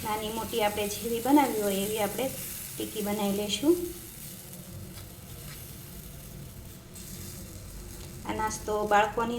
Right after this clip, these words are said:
જો આપણે લંચ બોક્સમાં આપી અને એ પાલકની ભાજી ન ખાતા હોય તો આવી રીતે ઈ જરૂરથી ખાશે. તો તમે આવી રીતે એક વખત આ નાસ્તો જરૂરથી ટ્રાય કરજો. આને આપણે બે મિનિટ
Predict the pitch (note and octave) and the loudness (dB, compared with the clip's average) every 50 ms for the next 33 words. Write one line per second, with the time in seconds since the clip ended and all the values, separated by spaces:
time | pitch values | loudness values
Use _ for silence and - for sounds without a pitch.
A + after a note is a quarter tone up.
0 | A#3 - B3 B3+ A3 - - G#3+ G#3+ A3 A3 A#3+ - - - A#3 A#3 - - - | 0 0 2 4 4 4 2 2 0 0 0 0 -2 -4 -4 -6 -6 -6 -2 0
1 | B3 B3 C4 C#4+ D4+ - - A3+ G3+ G3 F#3+ - - - - - - - G#3+ G#3+ | 2 6 6 6 6 4 2 0 0 0 0 -4 -8 -8 -10 -8 -6 -4 -4 -2
2 | A3 A3 A3 G#3+ G#3+ G#3 - A3 A3 A3 A3 G#3+ - - A3 G#3+ - A#3 - - | 0 0 0 0 0 4 6 6 6 6 4 2 0 -2 -4 -2 -2 -2 0 2
3 | B3 C4 C#4 D#4+ D#4+ - - C#4 B3 - - G#3 G#3 G#3 G#3 G3+ G3+ G3+ G#3 G3+ | 8 12 12 12 12 12 10 6 2 4 4 2 2 4 4 2 2 4 4 4
4 | G3 G#3 G#3 G3+ G#3 G#3 F3+ - B3 B3+ C4 B3+ B3+ A#3 A#3 A#3 A#3 A#3 A#3 - | 6 6 6 4 4 2 2 2 2 2 2 0 0 0 2 2 4 4 2 2
5 | - A#3 G#3 - - G#3 G#3 G#3+ - D4 D#4 D#4+ - - - - - - - G#3+ | 0 -2 -2 0 2 2 2 4 4 4 2 2 2 -2 -4 -6 -4 -2 0 2
6 | G#3+ G#3 G#3+ A3 A#3 A#3 A3+ G#3+ G#3 A3+ A#3 A3+ - A3 - A3 G#3+ G#3+ G#3+ - | 2 2 4 2 2 4 4 4 4 4 4 2 2 0 2 2 2 2 2 0
7 | G#3+ A3 - - A#3+ - A3 G#3 G#3 G#3 - A3+ - - - C4+ C4 C4 - - | 0 -2 -2 -4 -2 0 0 0 0 0 0 -2 -2 2 4 4 4 4 2 0
8 | B3 A#3 A3+ - A#3 A#3 - - A3 G#3+ G#3+ G3+ G3+ G#3 G#3+ G#3 G3+ - C4+ E4 | 0 0 2 2 0 0 0 2 2 4 4 4 4 4 2 2 4 6 6 6
9 | - - - - - - - - - - - - - - - - - - - - | 6 4 0 -6 -8 -10 -10 -10 -10 -10 -10 -10 -10 -8 -8 -8 -8 -8 -8 -8
10 | - - - - - - - - - - - - - - - - - - - - | -8 -8 -8 -8 -10 -10 -10 -10 -10 -10 -10 -12 -12 -12 -12 -12 -12 -12 -12 -10
11 | - - - - - - - - - - - - - - - - - - - - | -10 -4 0 2 2 2 0 -4 -6 -8 -10 -10 -10 -10 -10 -10 -10 -10 -8 -8
12 | - - - - - - - - - G3+ G#3+ A3 G#3+ G#3 F3+ G3+ G#3 G3+ G3+ G#3+ | -10 -10 -10 -12 -12 -12 -8 -2 0 2 2 2 2 0 2 2 0 2 2 2
13 | G#3 G#3 G#3 G#3 A3 A3+ A3+ - | 0 0 0 -2 -2 -2 -4 -2